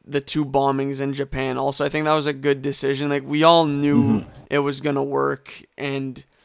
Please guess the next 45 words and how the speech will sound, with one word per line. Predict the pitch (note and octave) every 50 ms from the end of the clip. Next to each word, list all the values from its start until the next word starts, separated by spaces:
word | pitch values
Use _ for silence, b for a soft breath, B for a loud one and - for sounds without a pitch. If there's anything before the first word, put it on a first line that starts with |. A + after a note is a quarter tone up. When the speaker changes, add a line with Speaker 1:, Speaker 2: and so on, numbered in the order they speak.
| b b b b b _ -
Speaker 1:
or | D#3 E3+ E3+
that, | D3+ E3 E3+ D#3 C#3
that | E3 E3
was | D#3+ E3 D3+ C3+
gonna | D#3 D3+ C#3+
be | C#3+
the | C3+ C#3+ C3
outcome | C#3 C3+ C#3 - C#3 C3+ C3
anyways. | B2+ B2 B2 B2+ C3+
We | C3+ C#3+ C#3+
knew | D3 D3+ D#3 D#3
that | D3 D3 A#2+ A2+
that | C#3 D3 D3
was, | C#3+ C#3+ C#3 C#3+
was, | D3 C#3+ - -
was | - C#3+ D3 C#3+ C3+ C#3 C#3
gonna, | C#3+ C#3+ B2+ - - -
that's | - C#3+ C#3+ D3+ D3 - D3
what | D3+ C#3+ A#2
was | D3 C#3+ C#3
gonna | C#3+ C3+ A#2 A#2+
happen. | B2+ C3 C3+ C3 C3 - B2+ A#2+ A2+ A#2+ - b b b b b b b b b b
So | - - D#3+ D#3
I | D3+ D3+
don't | D#3+ F3 E3
think | G#3 G3+
it | G3
was | F#3+ E3+ D3
necessary | D#3 D#3 D3 - - D3+ D3 D3 C#3
to | C3+
show | C#3 - - - C#3 C#3+ C#3+
it. | D#3 - - - -
I | C#3+ C#3
like | C3+ C#3 D#3 D#3
that | E3+ E3+
they | D#3 D#3 D3
didn't, | C3 C3 B2+ C#3 C3+ C3 C3 A#2 A#2+ -
honestly. | A#2+ B2 A#2+ A#2+ B2+ - - C#3
I | C3+ D3
like | D3 D#3 F3
that | - F3+
they | F#3+ F#3
focused | D#3 - - D3+ D3 C#3+ D3+ C#3+ -
more | D3 C#3+ D3 C#3+ C#3+ C#3+
on, | C#3+ C#3+ C#3+ C#3+ C#3+